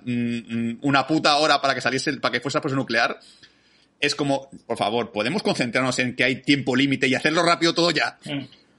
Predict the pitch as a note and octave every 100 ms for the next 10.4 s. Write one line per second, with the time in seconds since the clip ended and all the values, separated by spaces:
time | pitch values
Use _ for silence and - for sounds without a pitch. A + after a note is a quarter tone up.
0 | _ _ _ _ _ - C#3+ G3+ E3+ E3+
1 | G3+ E3+ C3+ B2 - A3 C3 A#2+ A2+ C#3+
2 | F3 A#2 A2+ F3+ E3 D#3+ - B2 C#3 G3
3 | - D3+ E3 C3+ C#3 C#3+ D#3 C3+ G#2+ G2+
4 | G#2 G2 G2+ G2 _ _ A2 B2 D#3+ F3+
5 | D3+ F3+ - A#2 A#2+ B2 A#2+ A2 G2+ G#2+
6 | A#2 C#3 C#3+ C3 C3+ C#3 C#3 C3+ E3+ F3
7 | E3+ D3 C3 C3 - B2+ A#2 C#3 D3 D3+
8 | E3+ C3+ C3 B2 C#3+ C3+ B2 B2+ B2+ C3+
9 | C3 D3+ D3 A#2+ A#2+ A2+ G#2 G2+ G#2+ G#2
10 | A2+ A2 A2